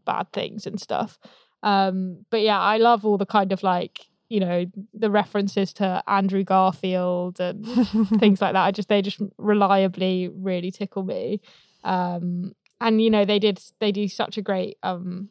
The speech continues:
Speaker 1: there's an episode, I think, in the second se-, season where they do a really good kind of,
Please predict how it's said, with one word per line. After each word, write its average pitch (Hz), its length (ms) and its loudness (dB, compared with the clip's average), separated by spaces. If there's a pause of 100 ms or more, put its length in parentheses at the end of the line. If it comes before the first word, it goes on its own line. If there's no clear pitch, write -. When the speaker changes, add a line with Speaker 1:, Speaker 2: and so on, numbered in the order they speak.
(100)
Speaker 1:
there's 196 140 -4
an 190 80 -2
episode, 190 420 -4
I 175 40 -4
think, 202 300 0
in 190 60 -2
the 185 80 -2
second 190 400 -6
se-, - 300 -14
season - 400 -10
where 196 100 -8
they 175 140 -6
do 113 160 -6
a - 100 -8
really 95 200 -8
good - 260 -10
kind 120 280 -8
of, 117 200 -8